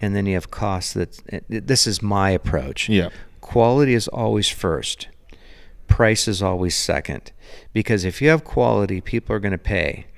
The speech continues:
Speaker 2: Mm-hmm.
Speaker 1: If your quality is, is lacking, they're not gonna pay that high price.
Speaker 2: No.
Speaker 1: Um, so you, you,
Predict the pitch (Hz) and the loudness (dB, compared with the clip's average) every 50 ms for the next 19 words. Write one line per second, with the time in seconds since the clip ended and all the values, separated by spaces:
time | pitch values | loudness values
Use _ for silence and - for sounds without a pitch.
0 | - - 98 98 95 95 101 98 - - 113 101 - 107 101 90 - - - 127 | -6 -4 -2 0 0 0 -2 -2 -2 -4 -4 -2 0 -2 -2 -2 -4 -2 0 0
1 | 123 123 123 127 123 117 110 107 101 90 - - - - 120 107 95 90 - 104 | 2 2 2 0 0 2 2 2 0 0 -2 -6 -6 -6 -4 -4 -4 -2 -2 2
2 | 107 110 107 113 113 - - 90 87 85 87 85 95 90 90 92 95 95 - 92 | 2 4 4 4 2 0 -2 -2 -2 -2 -2 0 0 0 0 0 0 -2 -2 -4
3 | 87 - - 98 92 87 82 82 85 85 80 78 - - - 82 101 104 101 98 | -2 0 0 2 2 2 0 -2 -2 -4 -4 -6 -6 -4 -4 -2 0 0 2 0
4 | 90 90 90 95 - - - - - - - - - 110 104 98 95 92 92 90 | 0 -2 -4 -6 -10 -16 -18 -20 -20 -20 -20 -12 -6 -4 -2 -2 0 0 -2 -2
5 | 92 90 - - - - - - - - - - - - - - - - - - | -4 -6 -8 -12 -18 -20 -20 -20 -20 -20 -20 -20 -20 -20 -20 -20 -20 -20 -20 -10
6 | - - - - 135 127 123 127 - - 123 139 143 | -4 -2 2 4 6 6 6 4 2 -2 -4 -4 -4